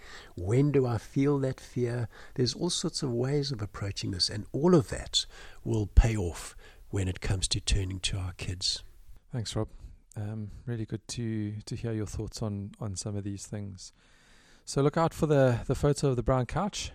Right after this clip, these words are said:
Speaker 2: and a couple of quotes, and, uh, we look forward to hearing your comments and your thoughts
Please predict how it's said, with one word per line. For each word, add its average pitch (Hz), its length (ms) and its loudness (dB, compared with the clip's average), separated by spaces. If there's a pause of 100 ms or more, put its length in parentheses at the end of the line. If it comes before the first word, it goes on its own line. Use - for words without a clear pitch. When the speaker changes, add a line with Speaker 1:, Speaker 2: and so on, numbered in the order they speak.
Speaker 2:
and 131 100 -6
a 107 40 -6
couple - 260 -8
of - 40 -8
quotes, - 520 0 (480)
and, 113 420 -6
uh, 110 160 -2
we 113 100 -2
look 120 140 -12
forward 131 260 -4
to - 80 -12
hearing 147 380 -4 (120)
your 120 140 -6
comments 165 400 -6
and 120 80 -6
your 110 80 -4
thoughts - 400 -6